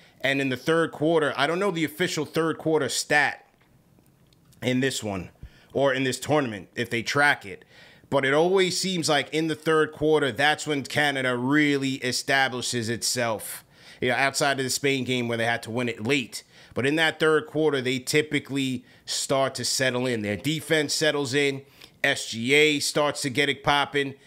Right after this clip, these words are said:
and R J Barrett as well. And that's what we saw today. Just flat out execution by Team Canada, and, and they were able to get a signature win here, going on to the semifinals to take on Serbia.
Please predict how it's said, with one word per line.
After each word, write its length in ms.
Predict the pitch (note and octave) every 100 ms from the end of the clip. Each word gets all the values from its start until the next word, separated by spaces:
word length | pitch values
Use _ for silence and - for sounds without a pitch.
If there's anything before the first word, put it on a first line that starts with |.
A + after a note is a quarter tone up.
| -
and 160 | A#2+ A#2
R 160 | B2
J 180 | B2+ B2+
Barrett 380 | G#2 C3 B2 B2
as 140 | G#2
well. 200 | C#3 B2+
And 100 | G#2+
that's 220 | A#2+ B2
what 160 | C3 A#2
we 100 | B2
saw 240 | - B2
today. 360 | A#2 B2+ C3+ G2+
Just 360 | A#2 A2+ - -
flat 280 | E3 E3
out 240 | D#3+ D3 - - - -
execution 880 | D#3 D#3 C3+ - D#3+ D3+ C#3+ C3 A#2 - - -
by 240 | C3+ C3+
Team 320 | B2+ C#3+ C#3 B2
Canada, 640 | C#3 C#3 B2+ B2 A#2 G2+ - - -
and, 400 | B2 B2 B2 A#2+ A#2+
and 280 | B2 A#2+
they 100 | B2
were 140 | B2 B2+
able 200 | C3+ C3
to 60 |
get 220 | B2 C#3 C3
a 40 |
signature 540 | - D3 C#3+ D3 -
win 240 | C#3+ G3 C#3
here, 160 | G2+
going 300 | F2 B2 C3
on 140 | C3+ C3+
to 100 | C3+
the 80 | B2+
semifinals 800 | C#3 C#3 C3+ - C3+ C3 B2+
to 60 | A2
take 300 | - C3 C3+
on 320 | C3 B2+ B2 - - -
Serbia. 640 | - - D3 D3+ A2 E2